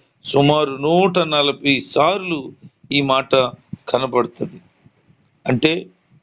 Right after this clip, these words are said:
ఇంత ఎక్కువగా ఎందుకు రాయబడింది దేవుని రాజ్యమని, పరలోకపు రాజ్యమని? ఎందుకనంటే అందులోకి అందరూ వెళ్ళాలి అనే ఉద్దేశం. ఎవరు కూడా నరకానికి వెళ్ళకూడదు,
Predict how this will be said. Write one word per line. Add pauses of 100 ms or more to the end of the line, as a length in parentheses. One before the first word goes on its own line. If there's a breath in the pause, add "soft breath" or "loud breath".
(120)
ఇంత
ఎక్కువగా
ఎందుకు
రాయబడింది (540)
దేవుని
రాజ్యమని,
పరలోకపు
రాజ్యమని? (400)
ఎందుకనంటే (460)
అందులోకి
అందరూ
వెళ్ళాలి
అనే
ఉద్దేశం. (760)
ఎవరు
కూడా
నరకానికి
వెళ్ళకూడదు,